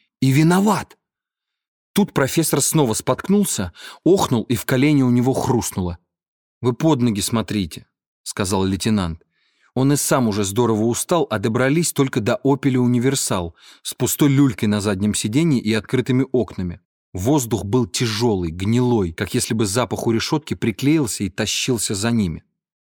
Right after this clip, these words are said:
«Ёлки, мы так до автобуса никогда не дойдём», подумал с тоской лейтенант,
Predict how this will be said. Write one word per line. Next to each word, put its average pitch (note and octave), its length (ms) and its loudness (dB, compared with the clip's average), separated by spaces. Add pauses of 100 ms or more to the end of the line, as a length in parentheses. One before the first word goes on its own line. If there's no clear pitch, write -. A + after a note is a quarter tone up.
(320)
«Ёлки, F#2+ 520 0
мы G2 100 0
так A2 160 -2
до B2 120 0
автобуса C#3 440 0
никогда B2+ 460 0
не F#2 100 0
дойдём», F2+ 400 -2
подумал F#2+ 400 0
с - 80 -8
тоской F#2+ 340 -4
лейтенант, F2+ 500 -2